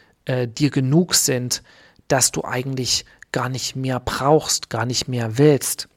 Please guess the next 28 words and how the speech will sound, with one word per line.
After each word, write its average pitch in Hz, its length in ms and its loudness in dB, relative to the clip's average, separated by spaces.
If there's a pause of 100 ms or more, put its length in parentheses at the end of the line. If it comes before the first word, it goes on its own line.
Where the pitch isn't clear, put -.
(760)
Weil 127 340 0
es - 180 -4
heißt 151 220 -4
auch 127 140 -6
im, 127 260 -8
im, 131 140 -10
am 127 160 -12
Anfang, 139 520 -4 (140)
hat - 180 -12
ja 123 80 -4
Jesus 131 520 -4 (160)
gesagt, 135 420 -2
am 123 80 -6
Anfang 139 300 -6
der 120 100 -8
Bergpredigt, 139 920 -6 (580)
äh, 127 300 -4
was 131 180 -4
sagt 147 300 -4
er? 165 200 -2 (460)
Er 127 140 -4
sagt, - 500 -2 (440)
ähm, 123 760 -2 (640)
ganz 120 220 -8
klar, - 180 -8
Moment, 127 380 -6 (260)
Vers - 320 -6
sechs, - 380 -6